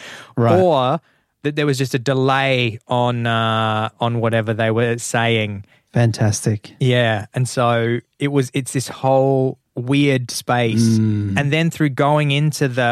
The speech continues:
Speaker 1: I, I discovered some kind of dusty old prophets who
Speaker 2: Yeah.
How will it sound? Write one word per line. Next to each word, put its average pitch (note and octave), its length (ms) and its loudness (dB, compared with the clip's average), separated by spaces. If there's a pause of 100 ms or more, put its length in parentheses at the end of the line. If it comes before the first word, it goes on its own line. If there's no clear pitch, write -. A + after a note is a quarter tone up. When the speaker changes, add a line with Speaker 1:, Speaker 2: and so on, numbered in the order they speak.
(200)
Speaker 1:
I, B2 80 -2
I B2+ 40 0
discovered D3+ 440 0
some C#3 180 -2
kind B2+ 200 -2
of A#2 160 -2 (140)
dusty B2+ 440 0
old B2 300 4
prophets - 600 -4
who G#2 360 -2
Speaker 2:
Yeah. A2+ 280 4